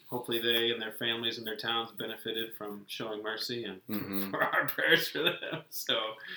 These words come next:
Speaker 1: um,
Speaker 2: Bro, that was fun.
Speaker 1: shout out to any police officers who are listening. We love you all. Pray for y'all.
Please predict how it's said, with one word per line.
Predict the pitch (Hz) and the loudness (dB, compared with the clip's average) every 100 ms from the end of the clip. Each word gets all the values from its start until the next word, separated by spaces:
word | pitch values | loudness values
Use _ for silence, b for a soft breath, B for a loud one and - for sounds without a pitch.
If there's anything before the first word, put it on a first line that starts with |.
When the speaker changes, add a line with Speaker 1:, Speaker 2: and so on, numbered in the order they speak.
| B B B B | B B B B
Speaker 1:
um, | - 98 101 98 - _ _ _ | -10 -8 -10 -14 -18 _ _ _
Speaker 2:
Bro, | 87 92 | -2 4
that | 90 | 8
was | 95 95 | 8 6
fun. | - 87 80 80 | 2 2 2 4
Speaker 1:
shout | - 123 | 6 8
out | 135 135 | 10 8
to | 131 | 6
any | 131 | 4
police | 131 131 - | 6 6 8
officers | 139 143 - 139 143 | 8 8 6 4 4
who | |
are | 139 | 4
listening. | 143 143 160 160 | 4 4 2 2
We | |
love | 127 127 | 6 6
you | 131 131 | 8 8
all. | 135 135 | 8 6
Pray | 135 131 | 4 2
for | 123 | 4
y'all. | 127 123 127 127 | 6 6 6 2